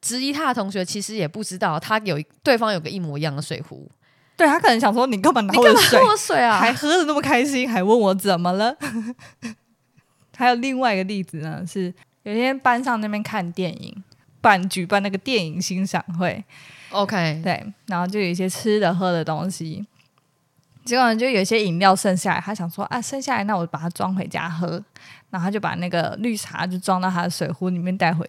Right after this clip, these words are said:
Speaker 2: 家。结果呢，隔天他又回到学校的时候，然后他就想说，“哎，包包里好像有昨天的那个绿茶。”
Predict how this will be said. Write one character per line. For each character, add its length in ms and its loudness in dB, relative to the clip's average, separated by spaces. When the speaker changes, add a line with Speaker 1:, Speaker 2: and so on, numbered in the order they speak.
Speaker 2:
家。 320 -4
结 100 0
果 100 6
呢， 440 0
隔 160 4
天 220 0
他 320 -2
又 140 0
回 140 2
到 140 6
学 120 -2
校 160 4
的 60 4
时 100 -2
候， 100 0
然 140 0
后 60 -4
他 120 -2
就 40 -6
想 180 -8
说 140 -10
，“哎， 180 -8
包 100 2
包 160 2
里 120 0
好 160 -2
像 160 0
有 80 -4
昨 180 -2
天 160 -2
的 120 -4
那 100 -6
个 100 -4
绿 160 -6
茶。” 240 -6